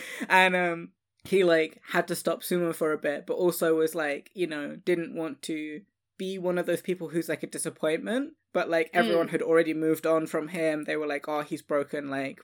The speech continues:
Speaker 1: blah, blah, blah, he got used." And, and so he adopted that, like, "Oh, I don't actually care about sumo, but, like, you know,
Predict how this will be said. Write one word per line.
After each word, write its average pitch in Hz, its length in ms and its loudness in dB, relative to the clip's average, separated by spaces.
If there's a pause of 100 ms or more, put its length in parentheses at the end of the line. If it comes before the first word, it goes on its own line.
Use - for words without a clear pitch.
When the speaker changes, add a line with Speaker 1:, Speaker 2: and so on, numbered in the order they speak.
Speaker 1:
blah, 147 200 -2
blah, 143 180 -4
blah, 139 80 -10
he 156 100 -8
got 147 220 -8
used." 147 340 -6
And, 147 180 -8 (220)
and 175 140 -2
so 185 100 4
he 175 140 6
adopted 170 440 0
that, 156 200 0
like, 151 220 -2
"Oh, 185 100 6
I 180 100 8
don't 190 160 8
actually 180 220 -4
care 175 180 4
about 151 200 0
sumo, 156 420 -2
but, 147 160 -6
like, 143 320 -6
you 160 80 -6
know, 135 180 -6